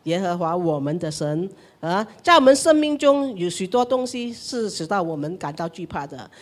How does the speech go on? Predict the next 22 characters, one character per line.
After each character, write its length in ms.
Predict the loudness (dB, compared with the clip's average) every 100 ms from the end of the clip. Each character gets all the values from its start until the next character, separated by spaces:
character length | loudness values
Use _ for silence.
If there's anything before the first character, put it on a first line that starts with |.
| -20 _
但 280 | 2 4 2
是 420 | 2 4 4 0 -10 _ -20 -8 -8 -8 -18 -20 _ _
拦 340 | 2 4 6 4
阻 140 | 4
我 120 | 4 4
们 220 | 2 0 -2
敬， 500 | 0 0 0 -2 -6 -10
呃， 160 | -4 -2
敬 540 | -2 -2 0 2 2 6
畏 220 | 6 4
神 400 | 0 0 0 -4 -10 -20 _ _ _
最 240 | -6 -4
大 240 | 0 2 4
的 140 | 2
拦 300 | 0 0 0
阻 180 | -2 -4
是 160 | -4 -4
什 140 | -4
么 140 | -4 -4
呢？ 160 | -6
就 260 | -8 -8 -8
是 340 | -6 -4 -6